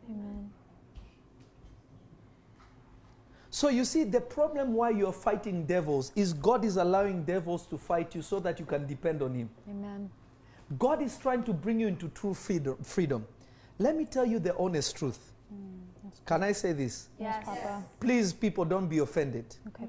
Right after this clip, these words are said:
Speaker 1: Papa.
Speaker 2: Did you ever see anywhere in the scriptures where the apostles struggle with demons? Tell me one passage where they complained that the devil was punishing them.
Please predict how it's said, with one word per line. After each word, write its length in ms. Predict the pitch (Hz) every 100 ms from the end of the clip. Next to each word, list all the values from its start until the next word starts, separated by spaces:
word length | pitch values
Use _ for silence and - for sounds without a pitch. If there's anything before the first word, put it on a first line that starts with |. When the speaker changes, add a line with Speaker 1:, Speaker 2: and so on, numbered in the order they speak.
| -
Speaker 1:
Papa. 300 | 185 220 180 - - - - - - - - - - - - -
Speaker 2:
Did 180 | 170 185
you 200 | 277 311 302
ever 280 | 294 285 254
see 400 | - 233 226 202 -
anywhere 500 | 202 214 214 202 190
in 220 | - 151
the 100 | 143 135
scriptures 800 | - - 180 - 123 104 - - - - - - - - - - - -
where 180 | 160 202
the 200 | 180 156
apostles 520 | 147 175 175 175 160
struggle 440 | - - 151 143 135
with 160 | 123
demons? 400 | 127 117 113 - - - - - - - - - - - - - - 170 - - - -
Tell 160 | 262
me 120 | 269 262
one 300 | 220 240 233
passage 460 | 240 226 202 160
where 120 | 190
they 120 | 165 160
complained 500 | 165 156 175 180 156
that 140 | 143
the 80 | 139
devil 300 | 143 151 147
was 140 | 131
punishing 460 | - 135 127 - 117
them. 120 | 98